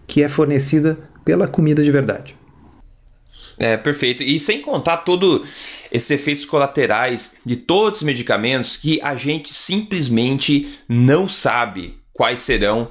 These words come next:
Speaker 2: dentro de dez, vinte anos. Imagine, colocar uma droga dessa no mercado,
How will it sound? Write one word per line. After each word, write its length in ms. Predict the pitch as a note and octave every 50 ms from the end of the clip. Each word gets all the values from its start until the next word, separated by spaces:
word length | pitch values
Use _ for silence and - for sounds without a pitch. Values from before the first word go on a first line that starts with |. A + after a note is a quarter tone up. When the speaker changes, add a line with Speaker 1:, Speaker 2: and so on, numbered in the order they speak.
| -
Speaker 2:
dentro 240 | G#2+ A#2 A#2 A2 G#2
de 140 | G#2 G2+ F2+
dez, 340 | F2+ G#2+ A2 A2 A#2+ A2+ G2+
vinte 300 | A#2+ C#3 C#3+ - - A#2
anos. 200 | G2+ F#2 F2+ - - - -
Imagine, 480 | A#2+ B2+ C3 A#2+ C#3 C#3 A#2+ F2+ - - - - - - - - - C3 - -
colocar 320 | - C#3+ D3 C#3+ - -
uma 100 | F#3+ F#3
droga 260 | D#3+ D#3 D#3+ D#3+ D3+ C#3+
dessa 240 | D3 D3 C#3+ - D#3
no 60 | C#3+
mercado, 600 | C3+ B2+ B2+ - C3 B2 C3+ C#3 D3 D#3 D3+